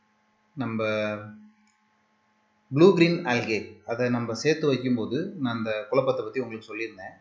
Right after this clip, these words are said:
அதே குழப்பம் Animal கிங்டம்லயும் இருக்கு. Animal கிங்டத்தை பார்க்கும்போது நம்ம Unicellular அனிமலையும் பிரிக்க வேண்டிய கட்டாயம் இருக்குதுங்க.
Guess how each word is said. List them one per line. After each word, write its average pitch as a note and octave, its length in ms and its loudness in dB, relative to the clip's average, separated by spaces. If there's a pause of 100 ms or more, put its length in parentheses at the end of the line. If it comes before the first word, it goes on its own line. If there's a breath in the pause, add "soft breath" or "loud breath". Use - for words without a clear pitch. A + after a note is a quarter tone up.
(140)
அதே E3+ 260 0
குழப்பம் C#3+ 360 2
Animal D#3+ 340 2
கிங்டம்லயும் C#3 540 2
இருக்கு. - 400 -10 (360)
Animal F3 280 0
கிங்டத்தை D3 320 0
பார்க்கும்போது A#2+ 560 -2
நம்ம B2+ 240 -2
Unicellular C3 840 0 (100)
அனிமலையும் C3 540 0
பிரிக்க C#3 260 -2
வேண்டிய A#2 260 -4
கட்டாயம் B2 460 0
இருக்குதுங்க. F2+ 460 -18